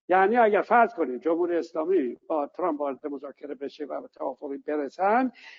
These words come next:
شانس این که بتونن مطمئنش بکنن، اه، اه، وجود نداره، چون به احتمال قوی جمهوری اسلامی دیگه مانند برجام به توافقی تن نخواهد داد که تایید، اه،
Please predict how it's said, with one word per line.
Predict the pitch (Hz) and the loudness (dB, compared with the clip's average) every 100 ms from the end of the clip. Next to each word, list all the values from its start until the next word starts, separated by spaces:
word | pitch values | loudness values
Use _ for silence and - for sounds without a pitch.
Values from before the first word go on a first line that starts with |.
| _ | _
شانس | - - 254 277 285 | -18 -2 2 2 2
این | 330 320 - | -2 -2 -4
که | 240 | -8
بتونن | 240 240 240 226 190 | -8 -6 -2 0 0
مطمئنش | 175 170 175 214 175 - - 226 196 311 - | 2 2 0 -4 -2 2 2 4 2 0 -4
بکنن، | - - - 120 - _ _ _ _ _ _ _ _ - | -10 -12 -14 -18 -20 _ _ _ _ _ _ _ _ -6
اه، | 190 170 185 - | -2 -2 -4 -8
اه، | 175 165 - 202 - | -8 -8 -8 -10 -2
وجود | 147 160 190 185 | 2 4 4 4
نداره، | 139 123 123 120 120 - 440 - | 0 -2 -4 -4 -6 -8 -8 -2
چون | 214 | 2
به | 285 | 4
احتمال | 175 170 196 190 | 4 4 4 4
قوی | 165 180 220 | 4 2 2
جمهوری | 240 196 185 180 | 2 4 6 6
اسلامی | 165 - 175 170 226 175 - - | 4 2 -2 0 2 2 0 -8
دیگه | - 151 214 226 | -4 2 2 2
مانند | 233 185 175 160 156 160 | 2 2 4 2 2 2
برجام | 156 147 - 175 220 269 277 - - _ - | 2 2 2 4 4 2 -2 -14 -20 _ -6
به | 190 | -4
توافقی | - 180 175 202 240 | 0 2 2 0 -2
تن | 226 190 233 | -2 0 0
نخواهد | 247 269 214 175 143 160 - | 2 2 2 0 0 -2 2
داد | 180 175 | 2 2
که | 160 | -4
تایید، | 147 156 156 196 180 | -2 0 2 0 0
اه، | 190 185 185 | 2 6 4